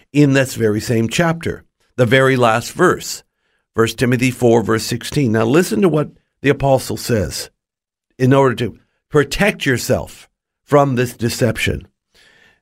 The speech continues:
He's telling Timothy, who's the pastor, "Take heed unto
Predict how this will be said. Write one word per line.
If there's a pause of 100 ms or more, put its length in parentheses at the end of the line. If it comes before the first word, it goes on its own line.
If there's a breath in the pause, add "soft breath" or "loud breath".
He's
telling
Timothy,
who's
the
pastor, (420)
"Take
heed
unto